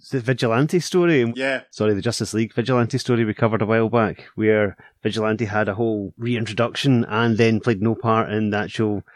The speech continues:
Speaker 2: <laughs> Of course.
Speaker 1: final battle, as it were. Yeah.
Speaker 2: Yeah.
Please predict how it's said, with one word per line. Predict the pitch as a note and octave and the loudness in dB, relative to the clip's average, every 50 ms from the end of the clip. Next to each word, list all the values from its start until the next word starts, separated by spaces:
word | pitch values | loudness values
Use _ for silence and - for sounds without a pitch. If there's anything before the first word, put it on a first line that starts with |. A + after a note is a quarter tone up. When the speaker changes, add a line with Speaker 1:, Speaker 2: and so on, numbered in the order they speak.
| - - - - | -20 -20 -20 -20
Speaker 2:
<laughs> | - - - - | -16 -16 -12 -12
Of | - D3+ - - - | -12 -12 -12 -12 -8
course. | B2 A2 C#3 D3 D3 B2+ B2 | -4 -2 0 2 2 4 2
Speaker 1:
final | B2 A#2+ | 2 2
battle, | A2+ A#2+ A#2+ B2+ C#3 - E3+ D3+ B2+ C3 - | 2 2 2 2 2 2 2 2 2 2 0
as | C3+ B2 D#3 | -2 -2 -2
it | - | -2
were. | C#3+ D3 D3+ C#3+ C3+ G#2+ F#2 - - B2+ - | -2 0 0 0 0 -2 -4 -8 -12 -6 -2
Yeah. | B2 B2 C3 C#3 D3+ E3+ F#3 D#3 A2+ D3 | 0 2 2 2 2 2 0 0 0 0
Speaker 2:
Yeah. | E3+ F#3+ G3 F3 C#3 | 2 2 4 2 0